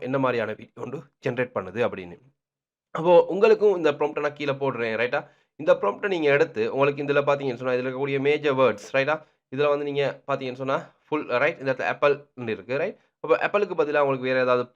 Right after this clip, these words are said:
ஃபுட் ஒண்ணு போடலாம், இல்லாட்டி வேற ஏதாவது ப்ராடக்ட் ஒண்ணு போடலாம். And அதே போல பாத்தீங்கன்னு சொன்னா, அதுல கலர்ஸ், ரைட், இதெல்லாமே உங்களுக்கு வந்து இதை ரீட் பண்ணி உங்களுக்கு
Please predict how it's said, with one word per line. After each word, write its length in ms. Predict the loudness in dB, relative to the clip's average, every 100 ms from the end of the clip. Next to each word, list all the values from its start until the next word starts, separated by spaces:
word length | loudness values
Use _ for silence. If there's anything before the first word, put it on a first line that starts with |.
| -12
ஃபுட் 200 | -8 -4
ஒண்ணு 100 | -2 0
போடலாம், 260 | 2 2
இல்லாட்டி 200 | 0 0
வேற 120 | 0 0
ஏதாவது 180 | 0 -2 -2
ப்ராடக்ட் 240 | -2 -2
ஒண்ணு 140 | -8 -4
போடலாம். 320 | -2 -2 -2 _ _ _ -2
And 100 | 0 0
அதே 120 | 0 0
போல 120 | 0 2
பாத்தீங்கன்னு 360 | 0 -2 -8 -4
சொன்னா, 140 | -2 0
அதுல 120 | -2 -4 -2
கலர்ஸ், 400 | -2 0 -4 -4 -2
ரைட், 160 | -2 -4 _ _ 0
இதெல்லாமே 300 | 2 2 2
உங்களுக்கு 240 | 2 0 0
வந்து 120 | -2 -2 -8 -6
இதை 100 | -2 0
ரீட் 140 | -2 -2
பண்ணி 160 | -2 0
உங்களுக்கு 300 | -4 -4